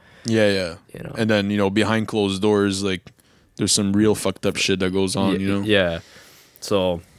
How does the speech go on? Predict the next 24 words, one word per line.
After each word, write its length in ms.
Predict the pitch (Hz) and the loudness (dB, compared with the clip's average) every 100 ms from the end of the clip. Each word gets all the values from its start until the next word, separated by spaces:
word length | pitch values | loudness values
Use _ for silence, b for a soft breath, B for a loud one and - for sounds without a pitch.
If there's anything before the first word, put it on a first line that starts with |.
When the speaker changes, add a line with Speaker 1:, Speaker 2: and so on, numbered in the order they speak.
| - | -4
Speaker 2:
okay. 340 | 139 117 113 - _ | 2 2 2 -4 _
So, 100 | - | 0
yeah, 240 | 127 143 143 | 2 4 4
I 20 | |
would 160 | 143 165 | 4 2
agree 680 | 139 - 113 113 113 143 - B B | 2 2 2 4 4 2 0 B B
that 180 | 131 131 | 2 4
if 320 | 147 175 - | 2 2 2
you 120 | 214 214 | 2 2
have, 420 | 170 147 151 160 | 4 4 4 4
I 100 | - | 2
would 160 | 135 151 | 2 2
say, 360 | - 151 147 - | 2 4 4 4
a 180 | 131 127 | 4 4
good 420 | 110 - 147 165 | 2 2 4 6
amount 440 | 156 117 113 117 117 | 4 2 4 4 2
of, 120 | 98 | 2
like, 200 | 101 98 | 0 0
suspicion, 1080 | - 98 - - 107 - - 80 78 95 - _ b b b b _ | -2 -2 -4 2 2 2 -4 -6 -6 -6 -8 _ b b b b _
then 520 | - 107 101 98 95 - - | 2 4 4 2 -2 -6 -6
it 120 | 117 | -4
could 160 | - 107 | 0 2
be, 80 | 117 | 2
you 240 | 101 104 | 0 -4